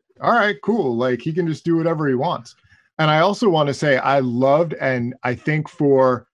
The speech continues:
for people who didn't get to watch basketball in the eighties and into the early nineties, the highlight reel of the Bad Boy Pistons being the Bad Boy Pistons was amazing, including the one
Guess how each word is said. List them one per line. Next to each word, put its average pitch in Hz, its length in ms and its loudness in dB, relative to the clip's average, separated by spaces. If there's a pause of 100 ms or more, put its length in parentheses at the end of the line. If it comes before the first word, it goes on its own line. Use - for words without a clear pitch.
(120)
for 151 120 0
people 202 260 0
who 208 120 2
didn't 143 360 -2
get 139 220 0
to 120 100 -4
watch 123 440 -2
basketball 117 580 -4
in 110 80 -4
the 110 180 -8
eighties 123 400 -4 (120)
and 117 120 -6
into 113 200 -8
the 123 100 -6
early 123 280 -6
nineties, 127 480 -6 (320)
the 127 180 -4
highlight 180 540 -2
reel 165 340 0
of 139 260 -2
the 139 100 -2
Bad 131 280 2
Boy 127 220 2
Pistons 131 600 -4
being 123 420 0
the 131 60 -2
Bad 127 240 0
Boy 120 180 0
Pistons 156 560 -4 (200)
was 123 260 0
amazing, 127 540 0 (180)
including 156 520 0
the 143 80 2
one 139 520 0